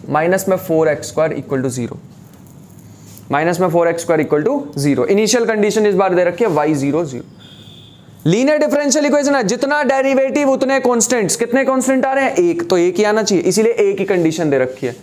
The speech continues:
अगर हम second degree पे जाएंगे ना अभी, तो तुम्हें पता लगेगा वहां पे दो constants आएंगे, वहां पे दो constants आने वाले। ठीक है, इस चीज का ध्यान रखेंगे थोड़ा सा।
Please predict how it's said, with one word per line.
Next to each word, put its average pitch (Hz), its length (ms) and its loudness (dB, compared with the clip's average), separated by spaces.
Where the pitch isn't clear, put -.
अगर 202 260 2
हम 247 140 0
second 233 360 0
degree 247 220 2
पे 240 120 0
जाएंगे 240 300 2
ना 311 80 2
अभी, 185 200 0
तो 156 60 -8
तुम्हें 214 220 0
पता 214 180 -2
लगेगा 220 260 2
वहां 214 180 2
पे 220 100 0
दो 190 160 0
constants 170 480 0
आएंगे, - 260 -4
वहां 151 120 0
पे 247 140 -2
दो 208 160 0
constants 185 460 0
आने 120 180 -2
वाले। - 200 -10
ठीक 165 100 -4
है, 202 60 0
इस - 100 -4
चीज 135 140 -2
का 135 100 -2
ध्यान 120 240 -4
रखेंगे 120 260 -10
थोड़ा 120 220 -6
सा। - 160 -16